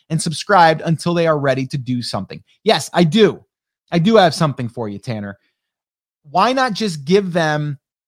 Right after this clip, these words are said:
useful things that are happening in the area, right? Like, wherever you're looking to sell homes, you should be bringing up things that are happening, things that would be of use to them in the area.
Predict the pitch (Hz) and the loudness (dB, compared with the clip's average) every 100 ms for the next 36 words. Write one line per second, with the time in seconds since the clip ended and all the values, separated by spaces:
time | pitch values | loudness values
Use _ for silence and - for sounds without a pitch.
0 | _ 139 180 220 - 180 - 196 190 160 | _ -2 0 0 -2 -8 -4 -2 -2 0
1 | 160 139 117 - 165 - 131 120 120 120 | 0 0 -4 -6 -6 -4 -4 -6 -8 -8
2 | 110 - 101 82 - _ _ _ _ 127 | -8 -10 -16 -18 -20 _ _ _ _ 0
3 | 135 156 - _ _ _ 160 170 - _ | 0 0 -6 _ _ _ 2 2 -2 _
4 | _ _ _ 190 - 226 254 285 220 190 | _ _ _ 0 2 2 4 2 6 8
5 | 214 190 208 208 175 165 - 202 170 - | 8 6 2 0 -2 -2 0 2 2 0
6 | 143 160 220 226 - _ _ _ _ 160 | -2 -2 -4 -10 -14 _ _ _ _ 4
7 | 220 190 - 233 208 180 196 185 175 - | 4 4 2 0 0 0 0 0 -4 -8
8 | _ _ _ 180 127 196 233 220 190 180 | _ _ _ -20 -4 -2 0 0 0 0
9 | - _ - - 214 214 175 175 151 - | -4 _ -12 0 2 4 2 2 0 -4
10 | 151 156 165 147 - 233 247 185 202 196 | -8 -4 -4 -4 -2 0 0 2 2 4
11 | 170 151 170 170 156 - _ - 151 135 | 0 2 0 0 -2 -8 _ -4 -2 0
12 | 160 160 - 139 127 143 135 139 131 127 | -2 -2 -2 -4 0 0 0 -2 -2 -4
13 | 123 135 117 101 | -4 -4 -4 -8